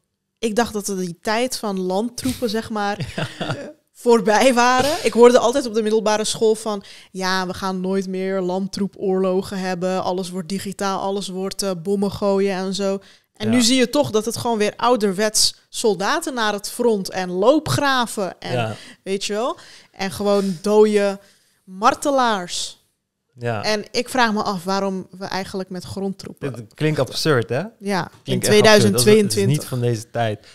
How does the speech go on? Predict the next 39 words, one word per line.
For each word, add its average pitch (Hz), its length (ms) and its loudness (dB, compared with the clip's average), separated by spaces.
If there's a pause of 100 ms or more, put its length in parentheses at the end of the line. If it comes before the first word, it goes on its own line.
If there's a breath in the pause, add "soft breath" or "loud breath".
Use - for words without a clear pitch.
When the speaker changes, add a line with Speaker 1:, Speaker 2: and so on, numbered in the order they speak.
(120 loud breath)
Speaker 2:
Ja, 143 280 6 (100)
zo 139 100 0
zie 180 140 2
je 190 80 4
maar, 110 160 2
hè? 139 100 4
Mannen 135 320 4
en 127 100 2
hun 127 140 2
emoties. 135 760 0 (200 loud breath)
<laughs> - 260 -20
Poetin 160 360 0
en 123 160 2
zijn, 123 360 0
eh, 127 80 2 (400 loud breath)
onzekerheid 120 840 2
en 120 120 2
zijn 110 200 2
emoties. 107 760 -2
Speaker 1:
Ja. 151 80 -2
Speaker 2:
<laughs> 151 140 2
Die, - 200 2
die 156 120 2
dan, 127 240 0 (380 loud breath)
eh, 131 180 0
weet 123 160 0
je, 135 60 2
het 120 140 4
lot 131 280 0
van 123 220 2
honderdduizenden 120 720 0
mensen 123 320 0
kunnen, 104 340 -4
kunnen 110 240 -8
schrijven. 107 520 -8 (400 soft breath)
Ja, 139 300 0
mensen. 123 680 -2 (440)
Ja. 120 120 -8
Speaker 1:
Ja. 123 360 -4